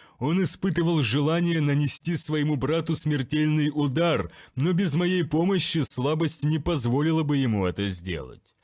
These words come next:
Я просто дал ему сил осуществить то, что он задумал». «Но где он сейчас?» «Я уже говорил тебе, Хорус»,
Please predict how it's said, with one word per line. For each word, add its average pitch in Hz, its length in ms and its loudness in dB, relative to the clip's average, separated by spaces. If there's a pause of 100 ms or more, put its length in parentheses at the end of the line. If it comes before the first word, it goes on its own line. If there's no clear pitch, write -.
(300)
Я 170 260 0
просто 165 540 0
дал 147 340 0
ему 151 300 2
сил 165 500 2
осуществить 120 880 -2
то, 160 180 2
что 127 280 -2
он 110 240 0
задумал». 85 840 -4 (520)
«Но 127 200 0
где 131 280 0
он 180 200 4
сейчас?» 147 960 -2 (540)
«Я 175 280 2
уже 175 300 2
говорил 160 680 4
тебе, 110 320 2
Хорус», 87 640 -2